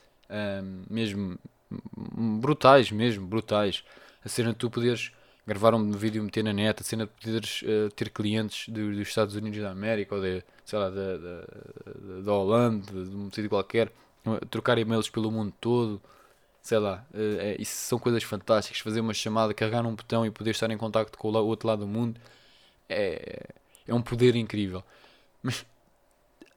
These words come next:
a, a questão é que temos de saber, eh, utilizar esse poder, não é? A questão é que temos de saber utilizar esse poder para o nosso benefício, ehm, pessoal e conseguirmos criar algo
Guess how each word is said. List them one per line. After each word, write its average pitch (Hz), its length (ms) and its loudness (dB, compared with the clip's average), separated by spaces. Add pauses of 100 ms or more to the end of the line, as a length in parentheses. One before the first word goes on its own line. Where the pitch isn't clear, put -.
(560)
a, 147 320 0
a 123 40 4
questão - 220 8
é 156 80 8
que - 120 -16 (140)
temos 160 340 4
de 151 180 0
saber, 151 420 4
eh, 156 320 2 (600)
utilizar 139 640 6
esse 139 240 0
poder, 131 400 0 (160)
não 98 100 -12
é? - 20 -12
A - 760 -20
questão - 240 -2
é 117 60 0
que 123 40 -12
temos 123 220 -2
de - 60 -8
saber 120 240 4
utilizar 117 380 0
esse 117 140 -4
poder 117 360 0
para - 120 2
o 117 40 4
nosso 117 400 4
benefício, 113 600 -4 (240)
ehm, 104 520 -8 (100)
pessoal 110 480 2 (720)
e 117 80 -6
conseguirmos 117 720 -4 (260)
criar 123 320 6
algo 110 340 2